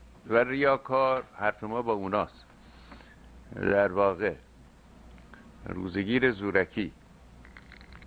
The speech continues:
برای از ریاکاری و چسبیدن به این رژیم منحط واقعاً جهنمی، اونا داستانشون رو.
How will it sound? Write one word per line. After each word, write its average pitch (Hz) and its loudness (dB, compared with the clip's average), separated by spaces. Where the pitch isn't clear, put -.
برای 101 4
از 95 -2
ریاکاری 104 2
و 139 0
چسبیدن 110 -4
به 113 -8
این 113 -6
رژیم 107 -4
منحط 101 -4
واقعاً 101 -2
جهنمی، 92 -2
اونا 120 2
داستانشون 123 2
رو. 76 -8